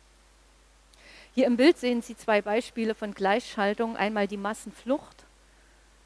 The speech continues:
und Massenopfer vor Lampedusa und auf der anderen Seite Massentourismus und Strandeffekte als Lagereffekte hier auf Benidorm in Spanien. Oder hier, ähm,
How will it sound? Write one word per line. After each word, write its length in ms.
und 180
Massenopfer 680
vor 180
Lampedusa 640
und 80
auf 120
der 120
anderen 320
Seite 240
Massentourismus 840
und 160
Strandeffekte 840
als 300
Lagereffekte 1120
hier 160
auf 100
Benidorm 540
in 120
Spanien. 720
Oder 240
hier, 420
ähm, 480